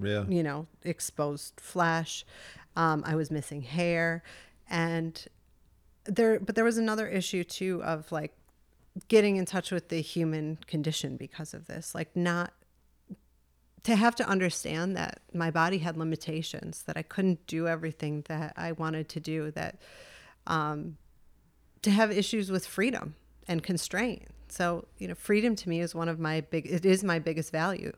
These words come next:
Speaker 2: like, even above love is freedom is my biggest value.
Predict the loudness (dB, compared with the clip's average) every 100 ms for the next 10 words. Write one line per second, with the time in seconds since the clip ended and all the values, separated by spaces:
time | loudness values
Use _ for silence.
0 | -6 -6 0 2 2 2 0 0 0 0
1 | -2 -8 -8 -6 -8 -14 -8 -2 -2 -2
2 | -10 -12 -12 -6 -4 -2 -2 -4 -6 -6
3 | -6 -8